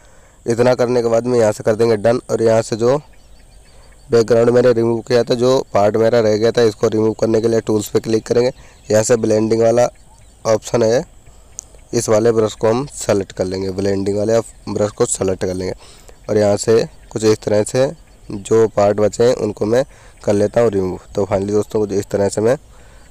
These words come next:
कर लूँगा रिमूव। और रिमूव होने के बाद में फिर टूल्स पे क्लिक करेंगे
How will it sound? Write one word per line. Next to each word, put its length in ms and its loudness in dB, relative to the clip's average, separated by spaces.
कर 140 -2
लूँगा 280 2
रिमूव। 380 2
और 180 2
रिमूव 320 4
होने 180 2
के 80 0
बाद 200 2
में 140 0
फिर 120 0
टूल्स 320 2
पे 140 0
क्लिक 280 0
करेंगे 400 2